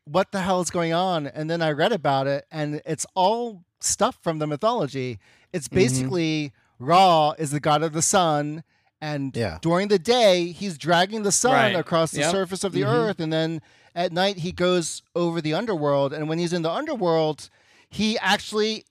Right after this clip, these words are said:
Speaker 1: in the mythology, fights Apophis, this, you know, demon of darkness, this chaos worm, um, every night.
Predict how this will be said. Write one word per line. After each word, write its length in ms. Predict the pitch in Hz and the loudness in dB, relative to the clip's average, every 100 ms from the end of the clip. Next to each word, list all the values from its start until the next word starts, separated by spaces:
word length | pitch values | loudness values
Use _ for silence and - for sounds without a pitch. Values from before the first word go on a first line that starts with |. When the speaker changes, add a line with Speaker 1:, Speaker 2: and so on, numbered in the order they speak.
| - | -6
Speaker 1:
in 100 | 190 | -4
the 60 | |
mythology, 840 | 196 196 240 285 165 170 165 170 160 _ _ _ | -2 0 2 2 2 0 0 0 -6 _ _ _
fights 420 | - 185 196 - | 2 4 4 0
Apophis, 1000 | 147 - 214 294 - 165 185 - - - _ _ _ | -8 -4 -4 -2 0 2 2 0 -4 -8 _ _ _
this, 360 | 160 156 - - _ _ _ | -4 -2 -6 -12 _ _ _
you 80 | 165 | -4
know, 120 | 156 | -2
demon 400 | 127 185 190 196 | -2 -2 -2 -2
of 140 | 175 175 | -2 2
darkness, 580 | 175 208 156 143 143 | 0 0 -2 -2 -4
this 260 | - 143 - | -6 -8 -6
chaos 460 | - 175 170 165 143 | -4 0 2 0 -4
worm, 500 | 139 135 131 165 160 _ _ _ | -4 -2 -4 -8 -14 _ _ _
um, 240 | 135 131 135 | -6 -4 -2
every 300 | 180 165 196 | 0 0 0
night. 540 | 190 220 131 - - | 0 0 -2 -10 -18